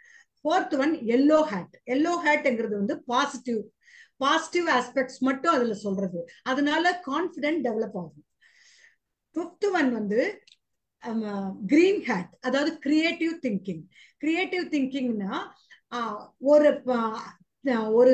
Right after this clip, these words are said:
thing அதே மாதிரியே பண்ணாம அந்த பாத்துலயே போகாம இந்த reverse வே, இந்த opposite way or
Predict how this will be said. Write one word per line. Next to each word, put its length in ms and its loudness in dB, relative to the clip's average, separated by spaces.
thing 280 2
அதே 380 0
மாதிரியே 400 2
பண்ணாம 440 -2
அந்த 360 0
பாத்துலயே 440 -2
போகாம 360 -6
இந்த 240 2
reverse 480 4
வே, 220 4
இந்த 260 2
opposite 580 0
way 200 -2
or 160 0